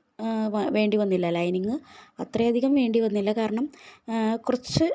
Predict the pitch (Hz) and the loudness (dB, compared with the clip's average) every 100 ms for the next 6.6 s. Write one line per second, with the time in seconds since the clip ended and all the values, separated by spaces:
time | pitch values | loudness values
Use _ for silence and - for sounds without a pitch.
0 | 762 587 247 233 220 208 294 - _ 208 | -4 -4 0 2 2 0 -2 -8 _ -2
1 | 214 220 247 233 240 226 220 233 302 - | -2 0 0 0 0 -4 0 -2 -4 -14
2 | - _ 214 202 - 214 190 196 202 330 | -20 _ -6 -2 -4 -6 -4 -4 -2 -6
3 | - _ 208 190 190 190 196 185 _ _ | -10 _ -4 -2 -2 -2 -4 -6 _ _
4 | _ - 202 180 - 180 233 240 - 294 | _ -4 -2 -2 -6 -8 -6 -6 -4 -4
5 | - _ _ - 233 226 269 277 311 262 | -6 _ _ -6 -6 -6 -4 -4 0 -2
6 | 202 208 208 214 202 233 | -2 -4 -4 -4 -2 -2